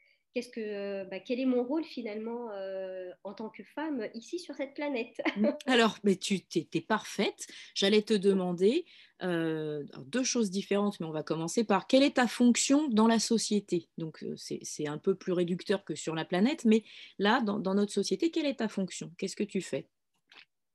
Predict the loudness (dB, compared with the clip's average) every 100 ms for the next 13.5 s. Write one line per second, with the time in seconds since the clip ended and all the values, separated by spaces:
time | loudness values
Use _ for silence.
0 | _ _ _ _ _ _ _ _ -12 -12
1 | -12 -14 -14 -14 -18 -20 -20 _ -20 -20
2 | -8 4 4 4 _ 0 4 2 4 2
3 | 6 6 8 8 8 8 4 2 2 0
4 | 2 4 6 6 4 4 2 4 6 6
5 | 6 6 8 8 6 4 2 2 2 4
6 | 4 4 2 -2 -18 -14 -4 -2 -2 2
7 | 2 4 4 4 4 2 2 4 4 4
8 | 2 0 0 2 6 4 2 _ _ _
9 | -8 -4 -2 -2 -4 -6 -10 0 0 2
10 | -4 -6 -8 -8 -12 _ -20 _ _ _
11 | _ _ _ _ _ _ _ _ _ _
12 | _ -8 -4 -4 -2 0 0 0 -2 -2
13 | -2 -4 -4 -4 -2